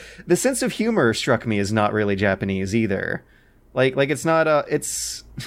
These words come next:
it's more sarcastic and subtle than you see in a lot of Japanese games writing.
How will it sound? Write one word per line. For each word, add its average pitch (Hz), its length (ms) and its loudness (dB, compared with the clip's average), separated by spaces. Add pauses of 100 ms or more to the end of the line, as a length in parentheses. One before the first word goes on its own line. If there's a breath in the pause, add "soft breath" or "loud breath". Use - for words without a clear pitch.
(320 loud breath)
it's - 200 2
more 165 580 2
sarcastic 127 800 0
and 110 160 0
subtle 107 380 2
than 101 140 0
you 104 80 -2
see 107 160 -4
in 101 80 -2
a - 40 -2
lot 101 120 0
of 101 80 -4
Japanese 101 400 -2
games 107 280 -6
writing. 110 380 0